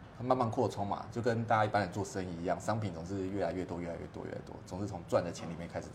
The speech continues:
增加嘛。所以你选书选得对，那其实问题不大。那你不需要说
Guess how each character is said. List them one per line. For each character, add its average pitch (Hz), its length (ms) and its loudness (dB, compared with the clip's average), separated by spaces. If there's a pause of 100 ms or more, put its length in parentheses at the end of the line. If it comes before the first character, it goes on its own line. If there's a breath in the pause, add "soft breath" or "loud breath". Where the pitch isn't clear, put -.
增 78 180 -8
加 - 140 -10 (160)
嘛。 - 60 -10 (640 loud breath)
所 196 160 4
以 143 120 6 (240)
你 180 120 0
选 110 200 2
书 156 140 4
选 113 260 2
得 87 80 -4 (160)
对， 170 160 10 (800)
那 151 140 6
其 123 160 0
实 104 100 -2 (100)
问 139 160 6
题 - 240 -4
不 - 140 -12
大。 - 140 4 (1400)
那 135 120 4
你 104 100 0
不 117 160 -4
需 110 120 -2
要 104 140 8
说 101 280 2